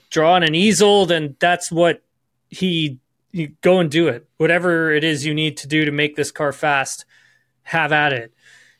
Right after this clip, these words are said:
And gave him free rein, let him do whatever he wanted to. Now, who knows if, like, you know, another team would,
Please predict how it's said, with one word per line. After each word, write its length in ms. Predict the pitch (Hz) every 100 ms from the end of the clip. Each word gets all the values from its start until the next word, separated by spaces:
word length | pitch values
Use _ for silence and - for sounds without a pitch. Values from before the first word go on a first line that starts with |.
| _ -
And 200 | 165 160
gave 200 | 214 214
him 100 | 196
free 260 | - 208
rein, 460 | 175 180 214 120 117
let 180 | 139 160
him 140 | 160
do 160 | 156 165
whatever 360 | 165 170 170
he 60 | 160
wanted 360 | 147 160 190 -
to. 200 | 127 113
Now, 500 | 147 151 147 220 - - - _ _ _ _ - 208 -
who 200 | 214 233
knows 480 | 226 240 262 214 175
if, 460 | 175 170 - -
like, 500 | 165 151 131 - - _ _ _ _ _
you 480 | - - - 214 180
know, 160 | 175 160
another 340 | 165 185 175
team 380 | - - 180 170
would, 240 | 160 135